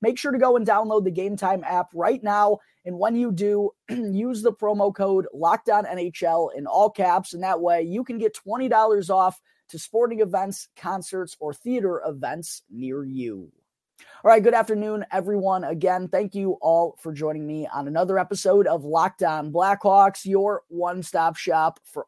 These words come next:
all things Chicago Blackhawks. Getting right into it, last night, obviously, we got the first look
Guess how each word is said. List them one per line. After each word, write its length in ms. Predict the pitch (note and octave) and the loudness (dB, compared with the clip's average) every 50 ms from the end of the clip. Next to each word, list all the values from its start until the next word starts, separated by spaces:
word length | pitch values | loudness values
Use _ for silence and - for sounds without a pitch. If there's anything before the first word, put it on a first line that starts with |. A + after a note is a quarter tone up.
| _ - | _ 0
all 180 | G#3+ B3 B3+ | 2 2 2
things 540 | - - G#3 F#3+ F3+ D#3+ E3 D#3 D3+ - - _ _ _ _ _ _ | 0 0 0 0 0 0 -2 -8 -12 -12 -14 _ _ _ _ _ _
Chicago 540 | - - F#3 D#3+ - F#3+ F3 E3+ D#3 D3 C#3 | -8 -6 -4 0 2 2 4 4 2 -2 -2
Blackhawks. 760 | D3+ F#3 G3 G3 G3 G3 G#3 G3+ F#3+ F#3+ F#3+ F#3+ - - - - _ _ _ _ - | 0 2 2 2 2 2 4 4 6 6 4 4 0 -6 -12 -14 _ _ _ _ -4
Getting 180 | C#4+ D4+ C#4 | -2 2 6
right 220 | C4+ C4 B3 A#3+ A#3 | 8 8 8 8 6
into 340 | A#3+ A#3 - - A#3+ A3+ | 2 0 0 -2 0 2
it, 140 | A#3+ A3+ D#3+ | 2 2 0
last 360 | F3 G3+ A3 A3 A3+ G#3+ - | 4 6 6 6 6 4 0
night, 240 | G#3 G#3+ A3 A3 G#3 - | -2 0 0 0 2 2
obviously, 640 | E3+ F3+ F#3+ F#3 G3 G3 F#3+ F#3+ - F#3 F#3+ G3 G3 | 2 0 0 0 0 -2 -2 -2 -4 -2 -2 -2 -2
we 180 | F3 F3 E3+ | -2 -6 -6
got 360 | D#3+ D#3+ E3+ D#3+ E3 E3 - - _ _ | -2 0 2 2 2 2 0 -2 _ _
the 80 | E3+ - | -6 -6
first 380 | - - A3 G#3+ G3+ - - | -2 -2 -2 -2 -2 -4 -4
look 260 | F3 F#3+ F#3+ G3+ - | -2 -2 -2 -2 -4